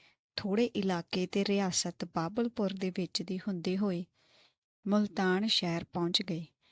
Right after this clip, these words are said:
ਰਾਜ ਦੇ ਵਿੱਚ ਤੁਲੰਬਾ ਆਇਆ। ਇੱਥੋਂ ਦੇ ਸੱਜਣ ਠੱਗ ਨੂੰ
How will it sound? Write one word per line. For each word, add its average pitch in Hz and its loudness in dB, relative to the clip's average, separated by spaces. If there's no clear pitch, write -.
ਰਾਜ 175 4
ਦੇ 226 2
ਵਿੱਚ 185 0
ਤੁਲੰਬਾ 190 2
ਆਇਆ। 175 0
ਇੱਥੋਂ 233 0
ਦੇ 214 0
ਸੱਜਣ 196 0
ਠੱਗ 180 -4
ਨੂੰ 185 -2